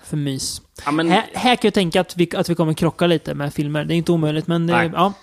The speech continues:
Speaker 2: Ehm, jag, jag tänkte ju faktiskt ta, mm, eh, som du tog, eh, du, du tog ju typ en, en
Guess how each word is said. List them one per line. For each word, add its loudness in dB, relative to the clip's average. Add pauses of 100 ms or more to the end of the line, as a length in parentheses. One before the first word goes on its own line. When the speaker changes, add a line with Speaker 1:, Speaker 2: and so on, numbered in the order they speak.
(300)
Speaker 2:
Ehm, 2 (400)
jag, 0
jag 0
tänkte 0
ju 0
faktiskt -4
ta, 2
mm, -4
eh, -4
som -2
du 2
tog, 0
eh, -2 (240)
du, -2
du 0
tog -2
ju -2
typ -4
en, -4
en -4